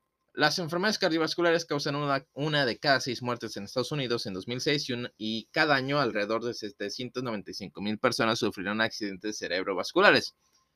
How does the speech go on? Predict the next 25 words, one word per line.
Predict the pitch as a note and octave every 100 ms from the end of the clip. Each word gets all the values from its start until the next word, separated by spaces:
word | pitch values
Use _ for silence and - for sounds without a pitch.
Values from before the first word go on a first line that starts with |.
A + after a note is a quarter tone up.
| _ _ -
El | D3 D#3
deterioro | E3 D#3 E3+ F#3 F3+
cardíaco | F#3+ E3 D#3+ D3 - D3
ocurre | C3+ C#3 C3
tanto | C3 A2+ G#2
de | F#2
forma | A2 A2
aguda | G#2+ D3 D#3 D#3 - _ -
como | D3+ C#3+ C#3 C#3+ _ _ _ _
crónica. | C3 A#2 F#2+ - - - _ _ _ _ _ _ _ _ _ _ _ _ _ _ _ _ _ _ _ _ _
Los | A2 C3+ C#3 - -
principales | D3 D3+ D#3+ D#3 F#3+ -
factores | B2 - C3
de | B2
riesgo | F#2+ G2+ F#2+
modificables | G#2 F#2+ F2+ F#2 F#2+ G#2+ G#2 -
incluyen | F2 - F#2+ G2+
valores | F#2 F2 F#2+ -
elevados | F2+ E2+ F2+ F2+ -
de |
lípidos, | A2 B2 G#2+ G#2+ G2+
diabetes, | F2 D#2 F#2+ - F#2
sobrepeso | - E2+ E2 - E2+ F#2
y |
obesidad. | F#2 D#2+ G#2 C#3 F3